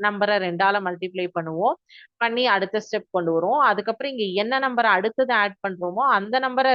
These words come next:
ரெண்டால மல்டிப்ளை பண்ணி கொண்டு வருவோம். இப்ப வந்து இங்க போடுற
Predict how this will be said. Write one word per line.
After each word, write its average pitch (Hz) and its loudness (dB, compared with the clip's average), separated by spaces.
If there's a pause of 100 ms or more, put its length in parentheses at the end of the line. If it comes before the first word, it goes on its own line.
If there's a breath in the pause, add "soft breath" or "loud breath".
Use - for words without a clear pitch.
ரெண்டால 208 0
மல்டிப்ளை 180 -6 (100)
பண்ணி 170 -6 (120)
கொண்டு 175 0
வருவோம். 156 -4 (520 loud breath)
இப்ப 262 2
வந்து 247 -2 (240)
இங்க 269 0 (160)
போடுற 247 4